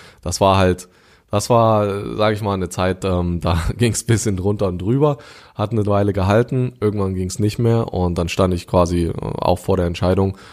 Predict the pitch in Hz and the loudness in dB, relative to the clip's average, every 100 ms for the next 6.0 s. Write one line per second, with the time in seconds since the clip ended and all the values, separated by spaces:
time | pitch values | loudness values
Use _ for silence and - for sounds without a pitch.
0 | - - 90 90 - 95 - - - 85 | -10 -2 -2 -2 -4 -4 -4 -6 -2 -2
1 | 82 80 80 78 - 82 - 107 135 131 | 0 -2 -2 -4 -6 -6 2 2 4 0
2 | 123 113 120 120 107 90 87 - 85 87 | 0 0 2 2 2 0 -2 -2 -2 0
3 | 87 87 - 80 90 90 92 117 110 - | 0 -2 -2 -2 0 2 0 0 -2 -2
4 | 101 101 101 101 - 82 85 87 82 - | 0 2 2 2 0 0 0 0 0 -2
5 | 85 - - - 90 95 92 90 90 | -4 -4 -4 -2 0 0 2 0 0